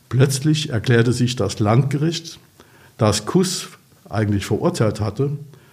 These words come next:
für nicht mehr zuständig. Der Strafrahmen von drei Jahren falle in die Zuständigkeit des Amtsgerichts. Das Verfahren wurde deshalb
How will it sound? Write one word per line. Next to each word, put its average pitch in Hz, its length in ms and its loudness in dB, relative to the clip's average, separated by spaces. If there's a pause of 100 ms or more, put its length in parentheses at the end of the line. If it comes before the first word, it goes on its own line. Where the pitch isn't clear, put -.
(240)
für 117 180 4
nicht 127 200 4
mehr 139 140 0
zuständig. 113 600 -4 (1400)
Der 107 100 2
Strafrahmen 151 680 2
von 107 220 0
drei 110 220 0
Jahren 117 420 2
falle 127 320 2
in 123 160 -2
die 107 120 -2
Zuständigkeit 127 800 0
des 131 120 -2
Amtsgerichts. 98 680 -4 (1300)
Das 104 220 0
Verfahren 135 600 2
wurde 123 260 4
deshalb 123 600 -2